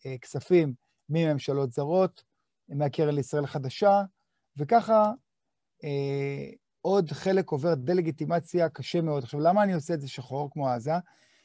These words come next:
כי גם פשעי מלחמה וגם טיהור אתני הם פשעים נגד האנושות,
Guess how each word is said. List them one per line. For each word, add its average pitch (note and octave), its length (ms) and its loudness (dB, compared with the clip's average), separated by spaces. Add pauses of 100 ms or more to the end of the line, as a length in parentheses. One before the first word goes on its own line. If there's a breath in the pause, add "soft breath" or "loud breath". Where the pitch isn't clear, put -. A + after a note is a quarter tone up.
(120)
כי C3+ 80 -8
גם F3 220 6
פשעי G3 280 0
מלחמה F3+ 540 0 (260)
וגם F3 240 2
טיהור F3 420 0
אתני A3 360 0 (200)
הם E3 100 -2
פשעים G3 400 0
נגד G#3 260 2
האנושות, G3 520 0